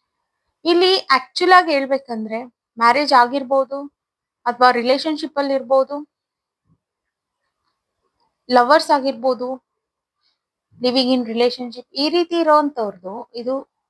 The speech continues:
ಮ್ಯಾಚ್ ಆಗ್ತಿದೆ. ಅವರಿಗೆ ಯಾವ್ದೋ ಒಂದು ನೆಗೆಟಿವಿಟಿ ಆಗಿರ್ಬೋದು, ಅಥವಾ ಕೆಟ್ಟ ಕಣ್ಣು ಬಿದ್ದಿರ್ಬೋದು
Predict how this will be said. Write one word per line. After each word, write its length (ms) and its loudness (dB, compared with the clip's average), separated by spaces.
ಮ್ಯಾಚ್ 280 -2
ಆಗ್ತಿದೆ. 640 -4
ಅವರಿಗೆ 600 2
ಯಾವ್ದೋ 360 6
ಒಂದು 280 -4
ನೆಗೆಟಿವಿಟಿ 840 -8
ಆಗಿರ್ಬೋದು, 960 0
ಅಥವಾ 300 0
ಕೆಟ್ಟ 380 -6
ಕಣ್ಣು 340 0
ಬಿದ್ದಿರ್ಬೋದು 720 -6